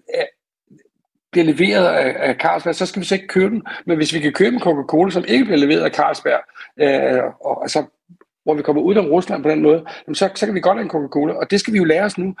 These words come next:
Men altså, vi har taget det første skridt og fjernet Carlsbergs egne produkter, øh, firs procent af vores omsætning, og det var Grøn Tuborg, og det er Hoffen, Carlsberg, og så er det Klassikken.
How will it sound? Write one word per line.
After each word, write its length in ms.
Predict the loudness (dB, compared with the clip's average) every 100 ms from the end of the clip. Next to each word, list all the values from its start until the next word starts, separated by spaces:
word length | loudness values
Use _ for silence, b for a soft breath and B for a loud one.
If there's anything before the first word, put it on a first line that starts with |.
| B B
Men 120 | 0
altså, 160 | 0 2
vi 80 |
har 80 | 2
taget 220 | 4 2
det 100 | 0
første 280 | 0 -2 -2
skridt 260 | -4 -2 -2
og 200 | -2 0
fjernet 360 | 2 2 2 -4
Carlsbergs 420 | -4 -2 0 -2 -2 -2
egne 140 | -2 -2
produkter, 460 | -2 0 0 -4 -8 b b b -2
øh, 220 | 0 0 -6 -10
firs 200 | -4 -4 -4
procent 280 | -2 -2
af 60 | 2
vores 160 | 2 2
omsætning, 580 | 0 -2 -6 -4 -4
og 80 | -4
det 120 | -2
var 300 | 0 2 0 -2
Grøn 200 | -4 -4
Tuborg, 380 | -8 -4 -4 -4
og 100 | 0
det 80 |
er 220 | 0 0 0
Hoffen, 360 | 0 0 -6 -16 b -4
Carlsberg, 400 | -4 -2 -4 -4 -10 B B
og 100 | -4
så 80 | 0
er 40 | 0
det 120 | 2
Klassikken. 500 | 0 -2 -4 -8